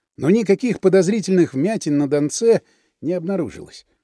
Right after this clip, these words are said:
Супруга же отыскала в кладовке обмельчавшего потомка чуда-сковороды.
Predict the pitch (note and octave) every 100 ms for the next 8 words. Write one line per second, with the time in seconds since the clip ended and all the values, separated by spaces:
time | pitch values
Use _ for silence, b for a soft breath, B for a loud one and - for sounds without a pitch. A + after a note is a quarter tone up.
0 | _ - A#2+ - C#4+ B3+ A3 G#3 G3+ -
1 | A#3 A3 F#3+ - F3+ F3 A3 - F3 D#3+
2 | F3 E3+ G#3 G3+ - F3+ F3 - G3 G3+
3 | E3 F#2+ - D#2+ - C#3+ A2+ - B2 C3+
4 | C#3+ A2